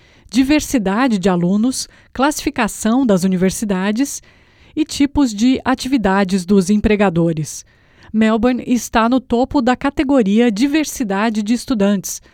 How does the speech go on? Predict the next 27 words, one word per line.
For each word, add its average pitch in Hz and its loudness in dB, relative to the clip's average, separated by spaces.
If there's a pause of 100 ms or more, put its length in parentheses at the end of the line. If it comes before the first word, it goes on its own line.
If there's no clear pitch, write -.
(220)
O 220 -6
setor 202 0
de 185 -4
educação 220 0
internacional 185 -2
de 160 -6
Vitória 180 0 (320)
está 247 -4
crescendo. 202 -4 (340)
Mais 214 0
de 220 -2
duzentos 233 -2
mil 214 2
estudantes 202 0
de 190 -4
mais 196 -2
de 175 -4
cento 311 -2
e - 0
setenta 202 -2
países 226 -2 (300)
vieram 247 0
para 240 -2
o - 2
estado 190 -2
para 196 -4
estudar. 208 -6